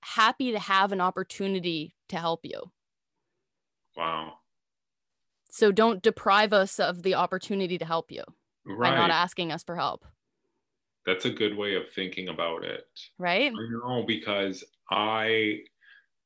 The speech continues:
Speaker 2: felt the same way and just thanking my friends every chance I got, just being like, "Oh my gosh, thank you so much." And it, it's good to know that they,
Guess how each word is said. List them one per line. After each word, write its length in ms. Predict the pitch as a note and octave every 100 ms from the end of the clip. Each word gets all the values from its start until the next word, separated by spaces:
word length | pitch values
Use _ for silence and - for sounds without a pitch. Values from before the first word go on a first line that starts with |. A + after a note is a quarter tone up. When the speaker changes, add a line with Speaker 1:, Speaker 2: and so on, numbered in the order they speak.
| _
Speaker 2:
felt 260 | A#2 A2 -
the 100 | A2+
same 400 | - A2 G#2+ G#2
way 320 | G#2+ A#2 A2+
and 100 | F#2+
just 260 | F#2+ G2+ -
thanking 440 | A2 A2+ A2 A#2
my 140 | G#2 F#2+
friends 420 | - G#2+ G#2+ G2 -
every 260 | G2 G2+
chance 320 | G2+ G#2 G2+
I 80 | F2+
got, 300 | F2+ F#2 F#2
just 140 | - -
being 120 | G2+
like, 200 | F#2+ F#2 -
"Oh 60 |
my 100 | G#2+
gosh, 280 | A2 G2+ G2
thank 160 | A2+ G#2
you 80 | G#2+
so 340 | - G2 G2
much." 400 | G#2 G2+ G2 -
And 220 | F#2+ F#2 F2 - - - _ _ _ _ _ -
it, 160 | A2 -
it's 180 | A2 -
good 240 | - C3 C3
to 100 | A#2
know 180 | G#2 F#2+
that 200 | F2 -
they, 260 | F#2+ G2+